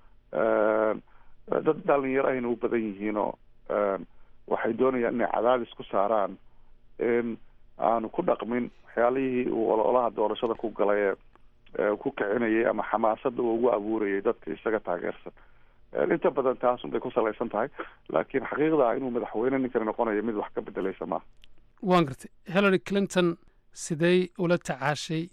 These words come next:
Speaker 2: waxyaabihii dhacayay guuldaradeeda kadib oo ay ku jiraan dibadbaxyadani?
Speaker 1: Eh, inkastoo adduunka oo dhani dee ay ku noqotay laba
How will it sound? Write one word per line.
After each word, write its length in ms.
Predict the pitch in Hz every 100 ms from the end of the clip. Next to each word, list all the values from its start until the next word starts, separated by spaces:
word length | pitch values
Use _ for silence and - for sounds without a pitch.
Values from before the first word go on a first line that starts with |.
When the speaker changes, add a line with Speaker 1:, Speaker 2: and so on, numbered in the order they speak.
| - _ _ _
Speaker 2:
waxyaabihii 460 | - 160 160 160 185
dhacayay 300 | 170 143 160
guuldaradeeda 520 | 143 160 147 160 156 147
kadib 300 | 160 143 147
oo 60 |
ay 60 | 151
ku 120 | -
jiraan 320 | - 156 147 139
dibadbaxyadani? 560 | 147 - - 143 127 - - - - -
Speaker 1:
Eh, 380 | - 170 175 185
inkastoo 380 | 185 160 - 180
adduunka 480 | 139 185 196 143 135
oo 140 | 117
dhani 240 | 107 107 113
dee 140 | 110
ay 60 | 107
ku 80 | 147
noqotay 340 | 120 107 -
laba 220 | 107 98